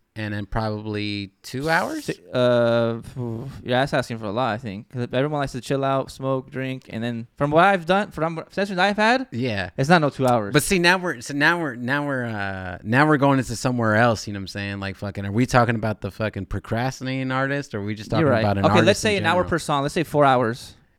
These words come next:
Speaker 1: Because, like, even the producer and shit like that,
Speaker 2: 'Cause
Speaker 1: too,
Speaker 2: bro's
Speaker 1: you know
Speaker 2: not
Speaker 1: what
Speaker 2: gonna
Speaker 1: I'm
Speaker 2: go in there and
Speaker 1: saying?
Speaker 2: one take everything, like, right off. You know what I'm saying? Like, most of the time. I'm gonna say four hours,
Speaker 1: Okay,
Speaker 2: four
Speaker 1: four hours.
Speaker 2: songs.
Speaker 1: Yep,
Speaker 2: Let's just
Speaker 1: four
Speaker 2: say an
Speaker 1: songs, four
Speaker 2: average, right? Let's average
Speaker 1: Yeah.
Speaker 2: it out. We're not,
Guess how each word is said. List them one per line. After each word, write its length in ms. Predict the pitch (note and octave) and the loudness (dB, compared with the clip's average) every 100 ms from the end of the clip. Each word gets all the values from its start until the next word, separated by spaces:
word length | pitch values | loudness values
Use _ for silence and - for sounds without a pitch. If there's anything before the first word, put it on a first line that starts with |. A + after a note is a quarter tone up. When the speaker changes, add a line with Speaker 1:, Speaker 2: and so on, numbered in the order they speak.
| A#2+ | 2
Speaker 1:
Because, 240 | E3 G#3+ | 4 6
like, 220 | F#3+ F3 | 4 2
even 180 | F3+ A3 | 0 0
the 80 | A3+ | 0
producer 500 | F#3 D#3 F#3+ - C#3 | 0 0 -2 -4 -6
and 100 | B2 | -6
shit 180 | - A#2 | -8 -6
like 160 | A#2 - | -6 -4
that, 160 | A#2+ | 0
Speaker 2:
'Cause 120 | E3+ | 2
Speaker 1:
too, 40 | D3+ | 8
Speaker 2:
bro's 140 | G#3+ | 8
Speaker 1:
you 40 | A#3 | 8
know 60 | A#3 | 2
Speaker 2:
not 60 | |
Speaker 1:
what 0 | |
Speaker 2:
gonna 40 | F#3+ | 2
Speaker 1:
I'm 20 | |
Speaker 2:
go 60 | |
in 40 | G3 | 2
there 80 | E3+ | 2
and 40 | |
Speaker 1:
saying? 40 | D3 | 2
Speaker 2:
one 100 | D#3 | 2
take 200 | F3 D#3 | 0 0
everything, 320 | B2+ B2 A#2 | 0 -2 -4
like, 120 | G#2+ | -4
right 180 | A2 A#2+ | -2 0
off. 220 | A2+ - - | 0 -4 -6
You 60 | |
know 60 | C3+ | -4
what 60 | F3 | -4
I'm 80 | |
saying? 220 | E3+ G3 E3 | -4 -4 -4
Like, 160 | A2+ - _ _ | -8 -10 _ _
most 260 | D3 E3+ D#3 | -6 -4 -4
of 40 | |
the 60 | B2+ A#2 | -8 -6
time. 240 | F#2+ G#2+ _ _ _ _ _ _ _ _ _ _ _ | -8 -12 _ _ _ _ _ _ _ _ _ _ _
I'm 60 | D3+ | -6
gonna 100 | G3+ | -4
say 180 | G#3+ F3+ | 0 0
four 220 | - F#3 | 4 6
hours, 580 | F3 F3+ F#3 F3+ - - _ _ _ _ G#2 | 6 6 2 0 -10 -18 _ _ _ _ -10
Speaker 1:
Okay, 180 | G#2 G2 | -6 0
Speaker 2:
four 20 | |
Speaker 1:
four 140 | D#3+ D#3+ | 6 6
hours. 120 | F#2+ | 6
Speaker 2:
songs. 560 | C#3+ A#2 G#2+ - - _ _ | 2 0 -6 -16 -20 _ _
Speaker 1:
Yep, 160 | A2+ - | -8 -4
Speaker 2:
Let's 120 | D#3+ | -4
just 60 | F3+ | -2
Speaker 1:
four 40 | G3 | 0
Speaker 2:
say 80 | |
an 60 | F#3 | 2
Speaker 1:
songs, 60 | D3+ | 2
four 100 | D3 | 2
Speaker 2:
average, 220 | A#2 A#2 | 0 -2
right? 160 | B2+ C#3 | -2 0
Let's 140 | F3 | -2
average 280 | G3+ G3+ F3 | -2 0 -2
Speaker 1:
Yeah. 40 | D3+ | 0
Speaker 2:
it 40 | |
out. 140 | A#2+ | -2
We're 60 | B2+ | -2
not, 220 | D#3+ E3+ | -6 -6